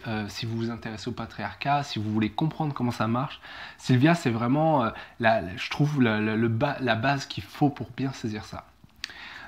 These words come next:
Donc ce qu'elle nous explique, c'est que effectivement, euh, on est des sociétés, et les sociétés sont des systèmes, euh, des organisations sociales. Donc, euh, on est des groupes,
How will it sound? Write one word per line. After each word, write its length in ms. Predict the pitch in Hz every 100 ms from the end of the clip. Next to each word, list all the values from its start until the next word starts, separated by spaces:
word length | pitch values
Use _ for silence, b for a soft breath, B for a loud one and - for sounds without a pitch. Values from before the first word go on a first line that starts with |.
| B
Donc 200 | 131 -
ce 60 | -
qu'elle 100 | 139
nous 180 | 135 131
explique, 340 | - 226 226
c'est 180 | - 123
que 120 | 127 120
effectivement, 840 | 113 - 123 - 110 127 180 196 160
euh, 800 | 117 110 110 107 104 101 98 101 104
on 240 | 107 107
est 120 | 107
des 100 | 104
sociétés, 640 | 101 110 - 98 156 190 135
et 40 |
les 100 | 104
sociétés 420 | 95 104 - - 117
sont 240 | - 104
des 140 | 101
systèmes, 540 | 95 - 104 - 104 104 - _ _ - 110
euh, 100 | 98
des 360 | 101 110 107
organisations 760 | 113 110 113 110 104 - 117 107 - B B B B
sociales. 580 | - 113 95 113 156 208 123
Donc, 340 | 104 95 -
euh, 240 | 101 101 92
on 140 | 98
est 100 | 98
des 140 | 98 104
groupes, 440 | 110 131 175 -